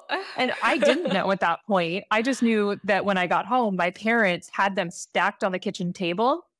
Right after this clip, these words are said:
Speaker 2: and were like, "You need to have a
Speaker 1: Oh,
Speaker 2: seat."
Speaker 1: no.
Speaker 2: My dad is famous for being, like, he's very, very wise. Like, he grew up, um, under the poverty line, but has made wonderful, uh, you know, financial decisions for our family.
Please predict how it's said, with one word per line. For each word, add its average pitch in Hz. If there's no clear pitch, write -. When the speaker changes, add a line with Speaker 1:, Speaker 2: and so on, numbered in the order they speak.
Speaker 2:
and 202
were 202
like, 185
"You 196
need 196
to 240
have 233
a 226
Speaker 1:
Oh, 233
Speaker 2:
seat." 240
Speaker 1:
no. 202
Speaker 2:
My 240
dad 294
is 381
famous 208
for 226
being, 202
like, 226
he's 202
very, 208
very 247
wise. 190
Like, 190
he 220
grew 226
up, 190
um, 180
under 208
the 214
poverty 185
line, 180
but 190
has 185
made 180
wonderful, 190
uh, 196
you 185
know, 170
financial 190
decisions 180
for 185
our 180
family. 175